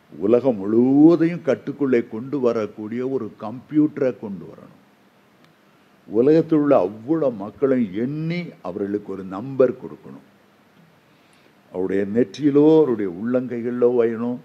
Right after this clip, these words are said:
அட்டெண்டன்ஸ் எடுக்கணும்னா அப்படி அந்த ஒரு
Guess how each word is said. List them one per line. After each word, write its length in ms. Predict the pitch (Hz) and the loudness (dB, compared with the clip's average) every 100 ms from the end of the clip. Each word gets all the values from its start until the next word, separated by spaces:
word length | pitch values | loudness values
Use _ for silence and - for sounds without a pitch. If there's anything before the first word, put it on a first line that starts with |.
| _ _ _ _ _ _ _ _ _ _ - | _ _ _ _ _ _ _ _ _ _ -16
அட்டெண்டன்ஸ் 560 | 92 - 135 147 143 143 | -8 0 2 2 4 4
எடுக்கணும்னா 440 | 135 143 147 151 - - _ _ - | 6 0 0 -2 -2 -10 _ _ -14
அப்படி 180 | 98 117 | -4 0
அந்த 220 | 107 92 85 76 - _ _ _ _ | 0 -2 -6 -8 -16 _ _ _ _
ஒரு 120 | 87 | -16